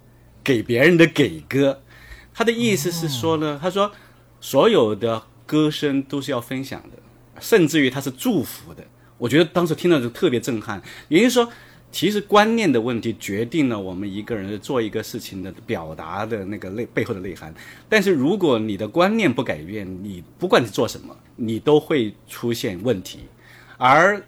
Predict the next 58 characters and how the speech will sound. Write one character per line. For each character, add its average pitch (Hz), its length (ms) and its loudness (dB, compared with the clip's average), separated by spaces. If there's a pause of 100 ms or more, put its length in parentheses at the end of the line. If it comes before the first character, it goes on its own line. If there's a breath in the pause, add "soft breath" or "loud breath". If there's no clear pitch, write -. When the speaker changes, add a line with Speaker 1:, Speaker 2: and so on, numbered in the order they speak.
(160)
Speaker 1:
福 - 180 -6
德 196 140 2
夫 196 140 -2
讲 107 200 0
的 110 60 -6
就 156 120 -6
是 185 40 -8
说， - 160 -8 (380 loud breath)
我 135 120 6
并 220 280 4
不 - 160 2
是 - 160 2
说 151 480 6
我 104 200 -2
唱 131 320 0
歌 127 180 0
就 123 240 0
一 107 240 -2
定 123 220 2
是 117 120 -4
瞄 98 320 0
准 113 140 0
一 92 60 -4
个 98 120 -4
对 110 240 0
象 98 220 -6
讨 - 260 -8
好 95 220 -2
取 - 220 -8
悦， 101 100 -2
这 156 140 4
是 - 100 0
过 214 240 2
去 - 240 0
我 90 180 -2
们 95 240 -6 (320 loud breath)
所 120 300 0
有 202 100 4
的 120 80 0
这 135 120 -6
个 127 100 -4
消 - 380 2
费 170 200 -2
主 101 240 -10
义 127 220 2
的 107 180 -6 (280 loud breath)
市 185 320 0
场 101 240 -4
逻 101 240 -2
辑 131 120 -2
都 139 80 0
是 127 120 -4
这 120 120 -2
样 123 160 4 (140)
讲 - 320 -2
的。 87 100 -16 (200)
我 135 180 0
要 180 260 6